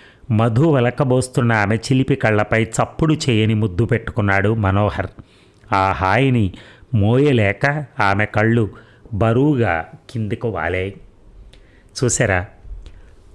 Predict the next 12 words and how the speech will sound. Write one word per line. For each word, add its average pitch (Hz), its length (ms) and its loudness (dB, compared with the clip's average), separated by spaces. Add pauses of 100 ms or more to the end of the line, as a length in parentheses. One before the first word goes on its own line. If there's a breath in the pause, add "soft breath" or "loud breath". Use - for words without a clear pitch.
(120)
ఒకే 139 360 -2
గది 135 240 2
ఉన్నప్పుడు, 123 520 0
ఒక 113 280 0
ఇల్లే 120 320 2
ఉన్నప్పుడు 107 480 0
చక్కగా 113 800 -2
వాళ్ళు 101 260 0
ఎంతో 98 440 -4
ఎంజాయ్ 104 460 -2
చేశారు 104 280 -2
వాస్తవంగా. 87 640 -4